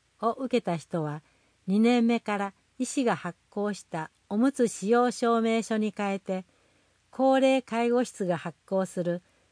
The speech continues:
確認書で控除が受けられる場合がありますので、ご相談ください。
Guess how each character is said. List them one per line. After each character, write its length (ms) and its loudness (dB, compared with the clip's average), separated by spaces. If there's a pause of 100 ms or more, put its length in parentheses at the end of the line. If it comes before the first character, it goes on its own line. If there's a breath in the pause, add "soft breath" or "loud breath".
(160)
確 280 -2
認 340 6
書 180 -2
で 200 -4 (260)
控 240 2
除 140 2
が 120 0
受 120 -4
け 60 0
ら 140 -2
れ 140 -2
る 100 -2
場 180 0
合 180 -2
が 100 -2
あ 40 0
り 120 -2
ま 100 -2
す 160 -8
の 100 -2
で、 200 -6 (420)
ご 140 -2
相 260 0
談 220 0
く 100 -10
だ 160 -4
さ 220 -4
い。 80 -12